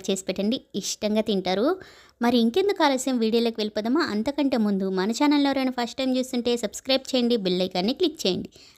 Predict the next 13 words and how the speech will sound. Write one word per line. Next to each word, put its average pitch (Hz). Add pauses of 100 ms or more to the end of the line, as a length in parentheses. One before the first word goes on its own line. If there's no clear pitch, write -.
(120)
అలానే 440
ఒక 202
లైక్ 196
ఇన్ 370
ఫ్రెండ్స్. 339 (1040)
ముందుగా 320
ఈ -
స్వీట్ 302
పొంగనాల 262
కోసం 320 (340)
రెండు 240
అరటిపండ్లు 269
తీసుకోవాలండి. 226